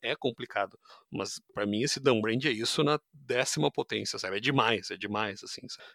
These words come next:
É, precisava, claro, não sei se o contexto da época, assim, a gente sabe que os anos sessenta foram bem efervescentes nos Estados Unidos, foi a época do movimento pelos direitos civis, muita coisa começou a mudar só naquela época e não mudou até hoje, a gente sabe disso, mas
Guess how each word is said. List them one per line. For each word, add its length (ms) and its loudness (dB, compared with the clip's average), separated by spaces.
É, 280 -6
precisava, 640 0
claro, 260 4
não 300 -4
sei 260 2
se 160 2
o 60 -2
contexto 400 0
da 60 -4
época, 120 -2
assim, 160 2
a 40 2
gente 180 -4
sabe 200 -4
que 140 -4
os 120 -4
anos 140 -2
sessenta 460 -2
foram 400 0
bem 160 -2
efervescentes 560 0
nos 80 -2
Estados 180 -4
Unidos, 260 0
foi 120 -4
a 20 -4
época 180 -8
do 60 -10
movimento 380 -4
pelos 200 -6
direitos 240 -6
civis, 440 -6
muita 280 0
coisa 240 0
começou 480 2
a 40 6
mudar 260 4
só 140 -2
naquela 240 -2
época 180 -4
e 40 2
não 160 8
mudou 300 2
até 220 -4
hoje, 460 2
a 40 -4
gente 120 -2
sabe 320 -2
disso, 380 -2
mas 640 -4